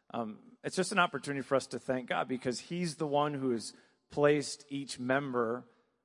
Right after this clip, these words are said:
each part in its place. W-, we don't force ourselves into those situations. These are just gifts that God gives to us. And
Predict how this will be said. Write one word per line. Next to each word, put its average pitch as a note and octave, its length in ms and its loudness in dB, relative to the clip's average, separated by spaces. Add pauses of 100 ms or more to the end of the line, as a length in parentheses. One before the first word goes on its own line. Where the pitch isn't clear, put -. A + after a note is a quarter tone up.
(160)
each C#3+ 320 -8
part A#2+ 560 6
in B2 100 -2
its A#2+ 220 -6
place. - 800 -4 (1120)
W-, A#2+ 200 -8
we D3 200 4
don't D#3+ 240 8
force D3+ 420 8
ourselves A#2 640 0
into C3 240 2
those A2 240 0
situations. A2+ 880 -4
These C3+ 160 -2
are E3 40 0
just A#2 300 -2
gifts A#2 320 0
that A2 180 -4
God G#2+ 300 -4
gives A#2 380 -6
to D#2 240 -12
us. - 280 -12
And C3 180 -4